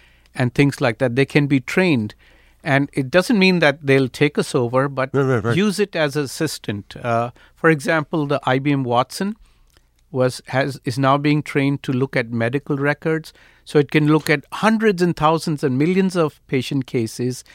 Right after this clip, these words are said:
Speaker 1: and then detect a pattern that the doctor might take a long time to figure
Speaker 2: Oh,
Speaker 1: out
Speaker 2: yes.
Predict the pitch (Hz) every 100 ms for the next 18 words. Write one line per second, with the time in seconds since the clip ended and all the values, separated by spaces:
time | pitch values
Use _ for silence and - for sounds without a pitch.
0 | - _ 156 151 175 165 247 - 185 -
1 | 165 156 156 151 151 151 _ _ _ _
2 | 156 139 151 151 147 - 151 147 143 -
3 | 151 - 139 165 180 - 135 127 127 139
4 | 123 123 117 113 104 - -